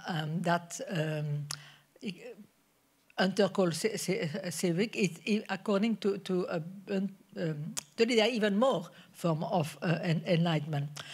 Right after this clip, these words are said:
And Tully argued that the nature of the Enlightenment,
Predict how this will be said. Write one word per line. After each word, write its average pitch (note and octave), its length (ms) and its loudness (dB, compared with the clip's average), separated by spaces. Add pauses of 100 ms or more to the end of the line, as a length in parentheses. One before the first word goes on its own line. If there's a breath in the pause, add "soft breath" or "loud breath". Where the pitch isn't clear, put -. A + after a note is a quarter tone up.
(240 loud breath)
And G#3 160 4
Tully C#4 240 6
argued A#3 380 6
that F#3 140 6
the F#3+ 100 6
nature A#3+ 640 6 (120)
of F3+ 180 4
the A3 160 4
Enlightenment, E3+ 600 2